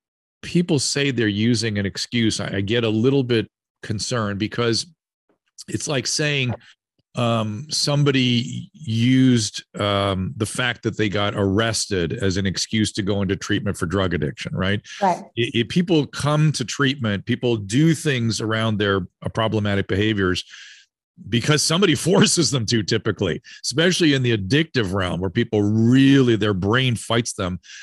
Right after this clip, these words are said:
Speaker 1: Uh, uh, you know, they, the brain is going in a certain direction, and something, something has to come up against something before it will stop going in that direction.
Speaker 2: Mm-hmm.
Speaker 1: And so a spouse that catches that person is often what brings somebody to treatment for sex addiction,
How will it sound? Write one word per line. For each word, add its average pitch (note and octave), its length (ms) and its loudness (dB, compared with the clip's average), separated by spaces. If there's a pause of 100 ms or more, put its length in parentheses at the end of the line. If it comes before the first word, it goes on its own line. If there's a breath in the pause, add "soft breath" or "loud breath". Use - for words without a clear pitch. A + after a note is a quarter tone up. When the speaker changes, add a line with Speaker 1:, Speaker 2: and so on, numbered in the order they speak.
(180 loud breath)
Speaker 1:
Uh, - 40 -6
uh, G2+ 480 0
you G#2+ 120 0
know, G#2 160 2
they, A#2+ 120 0
the A2+ 180 0
brain B2+ 400 2
is G#2 140 0
going A2+ 280 0
in G#2 80 0
a G2 60 0
certain A#2+ 260 -2
direction, G#2 600 0
and G2+ 120 0
something, G2+ 480 -4 (220)
something C3 220 0
has B2 80 2
to - 100 -6
come G#2+ 180 -2
up C#3 140 2
against B2 400 0
something F2+ 320 -4
before G2 320 -2
it G2 80 -2
will F#2 80 -4
stop - 340 -6
going A#2 220 -2
in G2+ 80 0
that E2 140 -6
direction. - 440 -6 (560 loud breath)
Speaker 2:
Mm-hmm. F3+ 120 -2
Speaker 1:
And A#2 160 0
so A#2 340 2 (120)
a A2 180 2
spouse D3 520 0
that A2 180 -2
catches D3+ 480 0
that G2 240 -2
person G#2 640 -2
is A#2 300 2 (200)
often D#3 600 2 (120)
what G#2 220 0
brings G2+ 300 0
somebody F#2 400 0
to - 100 -6
treatment F2+ 480 -4
for E2+ 140 -6
sex - 340 -6
addiction, - 400 -6